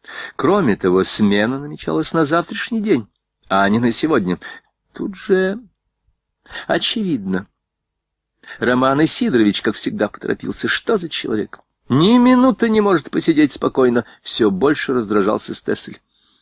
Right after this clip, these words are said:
«Просимые им батареи я, конечно, вышлю, если они в Артуре. Вернее же, они стоят в резерве за дивизией Фока. Мортиры здесь сейчас. Прикажу Василию Фёдоровичу их сегодня же двинуть на позиции.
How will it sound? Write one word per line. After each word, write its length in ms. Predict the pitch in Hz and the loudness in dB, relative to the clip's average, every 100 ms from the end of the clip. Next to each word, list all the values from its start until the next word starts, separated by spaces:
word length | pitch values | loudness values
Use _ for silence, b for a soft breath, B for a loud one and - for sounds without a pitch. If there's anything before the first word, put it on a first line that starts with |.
| _ - | _ -8
«Просимые 800 | - 139 127 165 185 185 180 175 | 0 0 0 2 4 4 4 4
им 140 | 175 | 4
батареи 500 | 160 156 160 165 160 | 2 4 4 6 4
я, 140 | 156 139 | 4 2
конечно, 640 | 139 135 135 104 - 104 | 0 2 2 0 0 2
вышлю, 420 | 107 104 - 104 | 4 4 2 0
если 260 | 95 92 95 | 0 2 2
они 160 | 98 | 2
в 60 | 101 | 2
Артуре. 520 | 98 - 170 113 98 _ _ _ _ _ | 0 0 2 4 2 _ _ _ _ _
Вернее 520 | 92 98 104 104 107 | 0 2 2 2 2
же, 140 | 101 107 | 2 2
они 220 | 107 110 | 2 2
стоят 400 | - 110 107 104 | 2 2 2 2
в 20 | |
резерве 560 | 104 98 98 147 135 95 | 2 2 2 2 4 4
за 100 | 90 | 2
дивизией 440 | 92 95 92 101 | 2 4 4 2
Фока. 420 | 98 - - 110 - _ _ _ _ B B B | 2 0 -2 -4 -8 _ _ _ _ B B B
Мортиры 640 | 185 139 123 196 185 113 104 | -4 -4 0 4 4 4 4
здесь 440 | 87 101 107 104 | 2 2 2 2
сейчас. 720 | - - 98 113 117 107 - | -2 -8 -6 0 0 0 -4
Прикажу 540 | - 104 113 98 117 | -4 -2 2 4 4
Василию 360 | 110 101 120 107 | 4 4 4 2
Фёдоровичу 500 | - 113 107 - 117 | 2 0 0 0 0
их 80 | 101 | 0
сегодня 440 | - 110 107 107 | 0 2 2 2
же 100 | 110 | 0
двинуть 440 | 101 95 110 104 - | 2 4 4 2 0
на 80 | |
позиции. 520 | 98 104 104 - 110 | 0 2 2 2 2